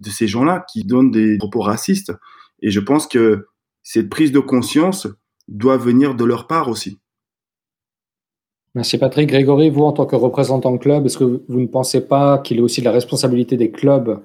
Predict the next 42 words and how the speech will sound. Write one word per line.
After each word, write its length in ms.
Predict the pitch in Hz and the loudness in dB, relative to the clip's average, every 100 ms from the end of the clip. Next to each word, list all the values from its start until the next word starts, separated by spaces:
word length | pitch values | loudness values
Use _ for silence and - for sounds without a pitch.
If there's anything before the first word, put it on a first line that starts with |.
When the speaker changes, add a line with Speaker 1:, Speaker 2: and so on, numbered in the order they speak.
| _ _ _ - | _ _ _ -4
Speaker 2:
de 80 | 110 | -2
tenter 300 | 110 117 120 | 0 0 0
de 40 | |
prendre 160 | - 117 | 0 0
des 80 | 117 | 2
mesures ? 240 | 117 117 | 2 0
Je 100 | 107 | -2
sais 140 | 104 123 | 0 0
que 80 | |
c'est 160 | - - | 0 0
extrêmement 380 | 127 - 131 127 | -2 0 0 0
compliqué 440 | 127 127 117 131 | -2 -4 0 0
de 40 | 113 | 2
policer 540 | 123 123 127 147 113 | 0 0 0 -2 0
tous 120 | 139 | 0
les 220 | 131 120 | 2 2
utilisateurs 600 | 135 139 127 123 120 131 | 0 -2 -4 0 0 0
de 100 | 117 | 0
Twitter, 460 | 110 - 123 127 127 117 | -2 -2 0 2 2 2
Instagram, 720 | 117 120 113 120 123 123 113 | 0 0 0 2 2 2 0
euh, 200 | 107 107 | -2 -2
et 140 | 113 120 | 0 0
autres 300 | 131 - 113 | 0 -2 -2
réseaux 240 | 113 113 | -2 -4
sociaux, 340 | - 117 151 | -8 -2 0
mais 80 | 143 | 2
est-ce 140 | 117 - | 0 0
que 80 | |
vous 140 | 127 117 | 0 -2
ne 60 | |
pensez 360 | 113 127 - 143 | -4 -4 -2 0
pas 160 | 139 135 | 0 2
que 120 | 127 | 2
les 160 | 117 | 0
clubs 280 | 110 - 135 - _ - | 0 0 0 -4 _ -2
peuvent 460 | 143 143 120 113 - - | 2 2 0 -10 -12 -2
aussi 280 | 127 - 123 | -2 0 0
tenter 240 | 131 139 | 0 2
de 140 | 135 131 | 0 0
faire 140 | 123 | -2
quelque 220 | 120 120 | -6 -8
chose ? 400 | 110 104 98 - | -8 -10 -14 -20